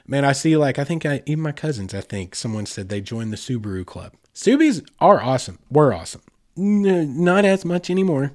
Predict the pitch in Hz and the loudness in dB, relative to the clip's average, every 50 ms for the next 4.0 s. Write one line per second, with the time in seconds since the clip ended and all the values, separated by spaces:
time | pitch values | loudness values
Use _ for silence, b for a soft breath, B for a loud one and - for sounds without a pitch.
0 | - - 123 - 147 160 170 165 120 - - - - 156 190 220 277 254 214 - | -8 -10 -4 -2 0 2 4 4 2 0 -4 -4 0 0 2 2 2 0 -2 -4
1 | - - 135 117 101 95 - - - 160 175 190 175 - - - 160 151 151 147 | -4 -4 -2 -2 -2 -6 -8 -4 -2 0 0 0 0 -2 -4 -2 0 0 2 2
2 | 143 139 139 139 - - 101 - - 160 175 - - - 120 110 104 107 117 131 | 2 0 0 0 -2 -6 -6 -2 -2 -2 -2 -2 -4 -4 -4 -2 -2 -2 -4 -4
3 | 135 127 - - 120 127 165 208 214 214 190 - - 185 202 220 - - B | -6 -6 -6 -4 -4 -4 -2 -4 -4 -4 -6 -4 -2 0 0 0 -2 -4 B